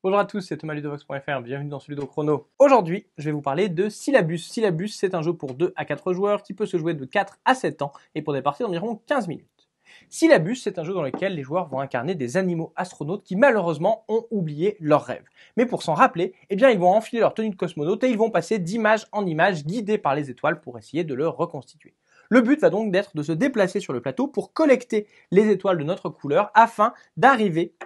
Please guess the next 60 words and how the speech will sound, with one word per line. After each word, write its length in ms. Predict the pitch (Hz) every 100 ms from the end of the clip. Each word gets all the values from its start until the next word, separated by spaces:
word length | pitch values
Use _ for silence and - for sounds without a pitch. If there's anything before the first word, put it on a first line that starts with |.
| _
à 180 | 208 202
la 140 | 165 156
case 340 | 147 185 151
lune. 300 | 139 190 220 -
Dès 160 | 131 220
qu'un 160 | 185
joueur 220 | 156 160
a 20 | 131
réussi 340 | 156 156 170
à 60 | 151
avoir 300 | 143 151 _
toutes 220 | 311 311
les 100 | 202
étoiles 200 | 175 185
de 80 | 165
sa 120 | 165
couleur 320 | 160 170 165 165 _ _
et 160 | 240 240 180
à 100 | 175
se 120 | 180
rendre 200 | 170 160
sur 80 | 123
la 80 |
case 220 | 113 202 143
de 80 |
lune, 180 | 117 151 -
il 140 | 180 175
a 60 |
alors 200 | 117 131
gagné 360 | 123 104 202 -
la 120 | 160 180
partie. 320 | - _ _ _ _ _ -
Alors 100 | 98
voyons 160 | 156 151
voir 160 | 175
comment 160 | 131 113
cela 180 | 113 165
va 40 |
se 60 | -
passer. 240 | 110 - _
Pour 140 | 330
mettre 240 | 320 233 175
le 60 |
jeu 100 | 135
en 120 | 127 139
place, 260 | 240 269
on 80 | 240
va 80 | 269
commencer 400 | 269 170 151 285
par 220 | 202 202
piocher 420 | - 269 254 262 214
une 160 | 170
carte 240 | 165 214 -
qui 60 |
est 140 | 156 143
ici, 200 | - 294
qui 120 | 202
va 80 | 180
nous 140 | 165
indiquer 420 | 226 175 151 254